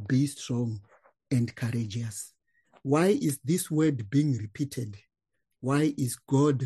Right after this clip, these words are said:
repeating himself? "Be strong and courageous." Be strong and courageous. Only be strong and very courageous.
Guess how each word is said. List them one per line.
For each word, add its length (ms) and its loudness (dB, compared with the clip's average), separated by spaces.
repeating 480 -4
himself? 680 -4
"Be 180 6
strong 540 0
and 180 0
courageous." 720 -6
Be 240 6
strong 640 0
and 200 -4
courageous. 840 -8
Only 720 6
be 160 -2
strong 520 -2
and 240 -2
very 580 -6
courageous. 800 -6